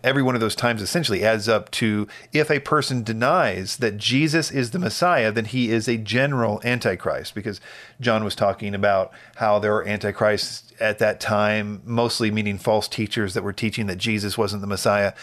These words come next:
But John also seems to equate that to the eschatological, uh, Antichrist as well, who will in some way deny that Jesus was the Messiah, which I think is a probable, uh, aspect of the Antichrist theology.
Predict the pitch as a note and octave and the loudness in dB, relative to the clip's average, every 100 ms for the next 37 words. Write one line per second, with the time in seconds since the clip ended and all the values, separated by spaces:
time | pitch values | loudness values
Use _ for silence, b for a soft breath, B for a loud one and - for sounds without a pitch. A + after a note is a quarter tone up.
0 | B - A#2 C3+ A#2 B2 B2 A2+ B2 A2 | B -4 0 0 2 2 2 0 0 -2
1 | - A2 G2+ A2+ A2 A2 G#2 - - G2+ | -2 -4 0 0 2 4 2 0 -4 -4
2 | G2 G2+ - A2 G2+ G2 A#2 A#2+ A#2 B2 | 0 -2 0 0 2 4 4 2 0 0
3 | A#2 - B B B - A2+ A2 B2 A2+ | 0 -2 B B B 0 2 2 0 0
4 | A#2 - A2+ A#2 - A2 F#2+ A2+ A2+ A2 | -2 2 2 2 -2 -4 0 2 4 2
5 | B B - B2 A#2 A2+ G#2+ G2+ A#2 A2 | B B 0 4 6 4 4 2 0 2
6 | G#2+ G#2 A#2 G#2+ G#2 G2+ G2+ G#2 A#2 G#2 | 2 2 0 2 2 0 -2 0 0 0
7 | G2+ A2 F#2+ A2 G2 F3 C#3+ G2+ A2+ C3 | -4 -6 -6 -8 -2 2 4 4 2 0
8 | C3 C#3+ C3 B2 A#2+ - - C#3+ D#3 E3+ | 0 0 -2 -2 -4 -6 -4 2 2 2
9 | A#2 G#2+ G#2 B B B A2+ A2+ A2 A2+ | 2 0 0 B B B 2 2 4 2
10 | - A#2+ G#2+ A2+ G#2+ G#2 G2+ G#2 A2+ G#2 | 2 0 2 0 0 -4 -4 -4 0 2
11 | G2+ - G2+ A#2 D3+ F#2+ F#2+ F2 | 0 -2 2 4 4 0 -6 -10